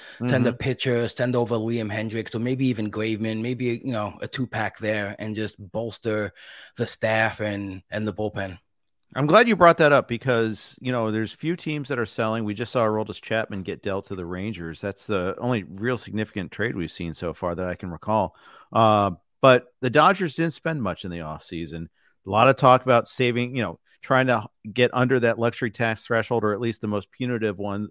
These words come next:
Speaker 2: of, of them, uh, and save their money for next year when Ohtani's a free agent. Uh, maybe they don't go crazy at the trade deadline this year. Maybe they're content with ninety wins.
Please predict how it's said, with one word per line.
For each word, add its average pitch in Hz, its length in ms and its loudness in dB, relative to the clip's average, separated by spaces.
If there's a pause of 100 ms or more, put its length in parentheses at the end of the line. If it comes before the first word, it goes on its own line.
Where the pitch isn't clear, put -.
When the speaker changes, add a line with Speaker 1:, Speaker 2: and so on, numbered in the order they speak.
Speaker 2:
of, 113 260 -2
of 110 220 0
them, 104 340 -2 (440)
uh, 110 320 4
and 120 120 -2
save 170 220 4
their 160 100 4
money 147 240 4
for 127 140 -4
next 131 300 -4
year 104 120 -2
when 98 120 -4
Ohtani's 110 480 -4
a 92 80 -10
free 87 260 -8
agent. 82 340 -10 (380)
Uh, 107 180 2 (1300)
maybe 147 320 0
they 180 320 2
don't 113 220 -4
go 175 140 -6
crazy 180 320 -6
at 185 60 -6
the 190 80 -10
trade 185 240 -6
deadline 208 320 -4
this 202 200 -6
year. 190 100 -8
Maybe 147 240 0
they're 156 140 0
content 143 440 -6
with 147 140 -6
ninety 139 280 0
wins. 156 340 -4